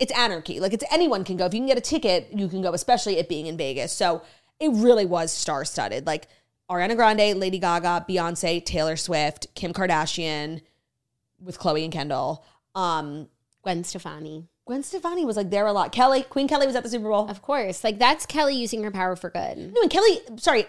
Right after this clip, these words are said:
Speaker 1: it is America's sport, and she is America's sweetheart. Like, the two are so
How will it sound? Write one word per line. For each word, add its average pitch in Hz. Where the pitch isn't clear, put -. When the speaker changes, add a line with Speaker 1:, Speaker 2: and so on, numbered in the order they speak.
Speaker 1:
it 285
is 370
America's 220
sport, 190
and 226
she 254
is 247
America's 185
sweetheart. 202
Like, 196
the 220
two 262
are 190
so 196